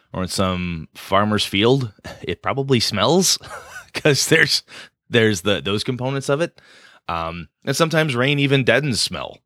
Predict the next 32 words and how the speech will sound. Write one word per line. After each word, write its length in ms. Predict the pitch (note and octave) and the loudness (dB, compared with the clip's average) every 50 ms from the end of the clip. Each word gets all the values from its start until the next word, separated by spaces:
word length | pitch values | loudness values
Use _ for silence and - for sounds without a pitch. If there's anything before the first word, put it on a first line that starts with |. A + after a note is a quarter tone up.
| _ | _
right? 220 | - F#2+ G2 E2 - | -2 -2 -2 -2 -2
Water 240 | E2+ F#2+ G2+ G#2 | 0 2 2 2
comes 240 | G#2 - G#2+ G2+ G2 | 2 0 -2 -2 0
down 340 | E2+ G2 G2 G2 G2+ G2 F2+ - _ _ - - - | -2 0 0 0 0 -2 -4 -8 _ _ -20 -12 -10
and 100 | - E2 | -8 -2
drives 280 | F#2+ F#2+ F2+ F2+ E2 | 0 2 2 2 0
those 180 | F2 E2+ E2 - | -2 -4 -4 -4
things 200 | F2 D#2+ D#2+ - | -6 -6 -2 0
out. 200 | G#2+ G2+ F#2 - | 0 2 2 0
If 100 | G2 G2+ | 0 -4
it's 120 | G#2 - - | -4 -2 -2
super 280 | - D3 C#3 - A2 | -2 -2 -2 -2 -2
hot 200 | G2+ G#2 A2 A2 | 0 2 2 2
and 80 | - - | 0 0
everything's 300 | F#2+ F#2+ F#2+ F2 E2+ D2+ | -4 -4 -4 -6 -6 -6
baking 580 | - - A2 C3 C3+ - G#2 E2+ E2+ F#2+ G2 | -2 0 2 2 2 0 -2 -2 -2 -4 -6
and 80 | D2+ D#2 | -8 -8
you 80 | E2 E2 | -6 -4
walk 200 | F2 F2 F2 - | -4 -4 -4 -2
past 260 | - F2 D#2 - - | -2 -2 -2 -2 0
roadkill, 540 | F#2+ G#2 A#2 G#2+ - - E2+ E2 E2 F2+ G#2 | 2 2 2 2 0 -2 -2 0 0 0 0
if 80 | D#2+ | -2
you 120 | D2+ D2 D2 | -2 -4 -4
ever 240 | C#2 D2+ D2+ C#2+ | -4 -6 -8 -8
had 320 | C#2 - - D2+ D#2 C2+ C2+ | -10 -10 -10 -10 -10 -10 -12
the 80 | D2 | -14
displeasure 500 | C2 - - - - - - F2 D#2+ D2+ | -14 -12 -10 -10 -10 -8 -6 -8 -6 -6
of 60 | D#2 D2+ | -8 -8
having 180 | D#2+ D#2 D2+ | -8 -8 -8
to 80 | D2 C#2+ | -10 -4
do 180 | - B2 C3+ A#2 | 2 2 4 4
that, 280 | G2 F2+ G2+ A2+ - | 6 4 2 2 -2